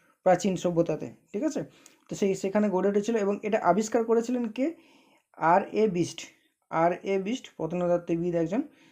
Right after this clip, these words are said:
সে আবিষ্কার করেছিলেন কত খ্রিস্টাব্দে? উনিশশো চুয়াত্তর খ্রিস্টাব্দে। উনিশশো চুয়াত্তর খ্রিস্টাব্দে আবিষ্কার করেছিলেন বনওয়ালি, ঠিক আছে? এটা কোন নদীর তীরে? এটা নদীর কোনো, আহ, উল্লেখ নেই, আপাতত পাইনি উল্লেখ,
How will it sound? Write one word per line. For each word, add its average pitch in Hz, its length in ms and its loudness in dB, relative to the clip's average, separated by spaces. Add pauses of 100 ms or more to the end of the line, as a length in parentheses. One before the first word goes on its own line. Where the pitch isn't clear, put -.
(100)
সে 185 200 2
আবিষ্কার 165 340 4
করেছিলেন 196 480 -2
কত 175 200 2
খ্রিস্টাব্দে? 254 580 0 (340)
উনিশশো 220 460 2 (200)
চুয়াত্তর 185 380 2
খ্রিস্টাব্দে। 135 520 -8 (140)
উনিশশো 196 300 -4
চুয়াত্তর 208 340 -2
খ্রিস্টাব্দে 220 340 -2
আবিষ্কার 196 280 -2
করেছিলেন 233 440 0 (280)
বনওয়ালি, 156 540 2 (320)
ঠিক 269 120 2
আছে? 220 180 4
এটা 233 120 6
কোন 240 220 4 (120)
নদীর 208 280 2
তীরে? 247 180 4
এটা 220 200 2
নদীর 196 340 0
কোনো, 202 260 -2
আহ, 165 720 6
উল্লেখ 185 420 6
নেই, 202 320 6
আপাতত 165 340 2 (120)
পাইনি 185 340 6
উল্লেখ, 175 320 4